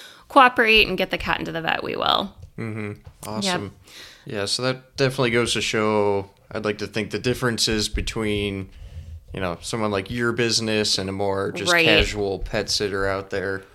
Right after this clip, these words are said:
Speaker 1: Right.
Speaker 2: Um, so you just, this all started originally with you just kinda more casually doing pet sitting on the side, right?
Speaker 1: Right. This was something, gosh, thinking back, I've done for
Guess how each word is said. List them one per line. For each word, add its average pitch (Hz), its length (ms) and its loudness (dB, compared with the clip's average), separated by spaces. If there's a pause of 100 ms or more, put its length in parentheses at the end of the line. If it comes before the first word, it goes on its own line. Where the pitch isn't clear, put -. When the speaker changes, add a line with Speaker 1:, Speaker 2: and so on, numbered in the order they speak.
(240)
Speaker 1:
Right. 160 680 -2
Speaker 2:
Um, 95 380 -4
so - 180 -4
you 156 260 2
just, 143 420 0 (160)
this 139 220 2
all 120 180 4
started 123 640 4
originally 107 480 0
with 101 220 0
you 104 340 0
just - 180 -10
kinda 104 180 -4
more 98 200 0
casually 101 640 -2
doing 98 260 -2
pet 107 220 -2
sitting 95 300 -2
on 95 100 -6
the 92 80 -6
side, 92 360 0
right? 95 300 -2 (140)
Speaker 1:
Right. 214 460 2
This 226 180 -4
was 277 160 0
something, 208 760 -2 (400)
gosh, 156 420 -2
thinking 170 340 -6
back, 160 360 0
I've 185 280 2
done 165 320 0
for 160 640 0